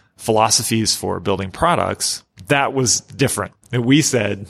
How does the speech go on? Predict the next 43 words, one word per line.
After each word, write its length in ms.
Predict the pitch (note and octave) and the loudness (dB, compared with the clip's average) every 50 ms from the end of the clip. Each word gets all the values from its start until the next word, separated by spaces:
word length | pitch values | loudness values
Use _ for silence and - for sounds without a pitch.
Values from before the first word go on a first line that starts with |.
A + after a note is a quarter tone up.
| - - | -16 -4
"You 120 | - B2+ B2+ | 0 2 2
should 200 | - - C3+ A#2+ | 4 2 2 2
do 140 | B2+ B2 A2+ | 0 0 0
exactly 540 | G#2 G2 G2+ B2+ C3+ C#3+ D#3 - C3+ B2 | 0 0 2 2 2 2 2 2 0 0
this 340 | A2 G2+ G2+ G2+ G2+ - - | 0 0 0 0 0 0 0
and 100 | G#2+ A2 | -2 -2
it'll 160 | G#2+ G#2 G2+ | -2 -2 -2
help 260 | G2 G2 F#2+ F#2+ - - | -2 -2 -4 -4 -4 -2
you." 140 | G2 G2 | 0 2
Other 160 | F2+ A#2+ B2 A#2+ | 2 2 2 2
people 240 | A#2+ A2+ G2+ G2+ G2 | 0 0 0 0 0
said, 320 | - - G2+ F#2+ F#2 F2+ | 0 0 -2 -2 -4 -4
"Here's 160 | G2 A2 G#2 | -4 -4 -4
the 80 | - G#2 | -4 -4
philosophy 720 | - - A2 B2 C#3 C3+ - - G2+ - G2+ G2 F#2+ F#2+ | -2 2 2 4 4 2 0 -2 -4 -4 -6 -6 -6 -6
and 180 | F#2+ F#2+ F#2+ - | -8 -8 -6 -4
figure 200 | - A2 F#2+ G#2+ | -2 0 2 2
it 60 | A2 | 0
out 100 | - - | 0 0
for 80 | - A2+ | 0 0
yourself." 880 | G#2 - - - - - A2+ - - - - - - B2 - - - - - _ - | 2 2 2 2 2 0 -2 -4 -10 -12 -10 -10 -10 -12 -12 -14 -18 -20 -20 _ -6
With 500 | B2 B2 B2 B2+ C3 B2+ B2+ - - - | 0 2 4 4 4 4 2 0 -4 -6
Make 200 | B2 B2 D#3 F3+ | -2 -2 -2 0
Time, 240 | - D3 B2 B2+ B2 | 0 0 0 0 0
it's 180 | B2 - - - | 0 0 0 0
the 80 | - | 2
reverse 380 | B2 C3 C#3+ C#3+ - G2 - - | 4 4 4 4 4 2 2 0
of 80 | G2+ F#2+ | 0 0
that. 240 | F#2+ F#2 - - _ _ | 0 -2 -4 -6 _ _
We 120 | - A2+ | -8 -4
think 160 | A#2 A#2+ A2+ F#2 | -4 -2 0 0
other 160 | B2 D#3 E3 | 0 0 0
people 200 | D#3 D#3+ C#3 C3+ | 0 2 2 4
have 100 | A2+ G2 | 4 2
been 100 | G#2 F#2+ | 2 0
more 140 | F#2 G2 G2 | 0 -2 -2
prescriptive 560 | - - - - - C3+ C3+ - - G2 F2 | 0 0 -2 0 2 2 2 4 2 0 2
about 220 | F#2 F#2 G2 F#2+ | 0 0 -2 -2
what 120 | F#2 F#2 F2+ | -2 -4 -6
you 60 | G2 | -4
should 220 | F#2 - - F#2 | -4 -4 -4 -4
do, 240 | E2 F#2 F#2+ F#2+ G2 | -6 -6 -4 -4 -4
but 360 | F2 - G2+ G#2 F#2 - - | -2 0 0 0 0 -2 -8